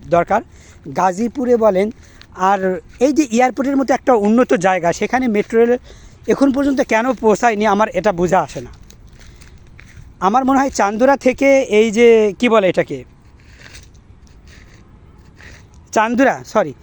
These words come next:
চান্দুরা থেকে এই যে, আহ, মেট্রো রেল পর্যন্ত, অর্থাৎ কমলাপুর পর্যন্ত দ্রুত কাজ হওয়া দরকার। কারণ,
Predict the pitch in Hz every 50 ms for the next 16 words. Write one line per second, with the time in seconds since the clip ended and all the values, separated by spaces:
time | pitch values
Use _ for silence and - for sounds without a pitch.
0 | - - - - - 226 208 226 233 214 285 302 285 - - 262 - 277 277 269
1 | 262 220 240 226 202 160 - - - - - - - - - - - - - -
2 | - 196 170 170 165 160 165 190 233 226 - 262 269 277 269 269 - - 233 196
3 | 220 214 175 254 226 - 226 - - 247 226 233 247 247 - 254 214 233 233 208
4 | 208 226 196 247 220 165 156 214 247 196 294 220 247 226 202 139 190 175 147 151
5 | 139 117 - 113 110 - - - - - - - - - - - - - - -
6 | - - - - - - - - - - 208 214 226 247 262